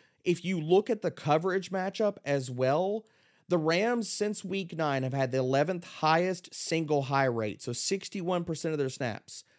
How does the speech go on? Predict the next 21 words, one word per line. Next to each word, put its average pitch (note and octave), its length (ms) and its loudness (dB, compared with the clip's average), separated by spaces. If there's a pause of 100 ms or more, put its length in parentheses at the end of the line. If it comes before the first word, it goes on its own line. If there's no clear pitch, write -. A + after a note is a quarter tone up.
(140)
Beckham B3 600 4 (500)
versus F3 500 2
single F3+ 500 0
high D#3 500 0
has C#3+ 160 -4
a C3 60 -4
twenty-four F#3+ 800 0
percent G3 380 -6
target F3+ 340 0
per G3 120 0
route F3 300 2
run A#2+ 160 0
rate, A2+ 300 -2 (220)
has D3 260 0
two A#3 440 2
point A3+ 400 -2
seven D3 720 0 (300)
yards D#3 420 4
per F3 180 2
route D3 320 4
run, A#2+ 320 0